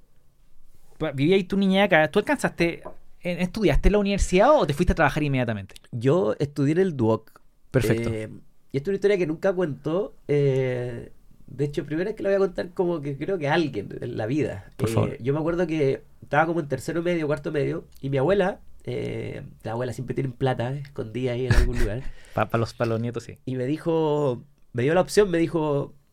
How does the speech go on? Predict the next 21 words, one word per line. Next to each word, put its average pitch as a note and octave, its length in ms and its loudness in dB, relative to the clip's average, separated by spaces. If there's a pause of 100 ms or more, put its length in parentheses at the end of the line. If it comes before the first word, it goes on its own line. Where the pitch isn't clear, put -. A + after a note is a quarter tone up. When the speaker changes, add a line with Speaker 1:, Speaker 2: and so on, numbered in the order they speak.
(140)
Speaker 2:
"Si C#3+ 160 -6
sa-, D3+ 80 -2
cuando D3+ 200 0
salgáis D#3 260 0
de G#3 80 2
cuarto, A#3+ 520 -2 (880)
te - 100 -6
tengo F3 220 0
dos G3 100 4
opciones G#3+ 300 2
de F#3 80 0
regalo. A2+ 460 -2 (540)
Te - 100 -14
puedo C3+ 120 -2
regalar D3 300 2
un B2+ 100 -2
auto F3+ 380 2 (1160)
o D3+ 100 2
te D3 80 -2
puedo D3 160 2
pagar C#3 380 2